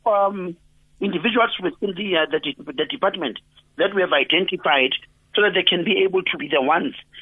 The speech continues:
that, uh, that, um, uh, deal with them, deal with them, uh, deal with, uh, inquiries, you know. Um, there is, for instance, uh, if I can quickly, uh, just go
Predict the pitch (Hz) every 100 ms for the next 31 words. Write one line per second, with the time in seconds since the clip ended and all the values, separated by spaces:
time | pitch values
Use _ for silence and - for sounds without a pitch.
0 | - - 180 - 185 160 143 - _ -
1 | _ 170 190 - 175 160 156 143 - 143
2 | - - 175 226 202 170 160 165 147 123
3 | - _ - 180 226 175 175 202 165 147
4 | - _ _ _ - 151 147 143 151 196
5 | 190 160 156 - _ _ _ 165 165 151
6 | - 151 147 - 170 156 110 - 139 151
7 | 175 - - _ 147 156 156 160 147 170
8 | 170 - 185 196 - 202 175 180 160 -
9 | - - 196 214 214 - - 214 190 202
10 | - - - - 160 156 208 180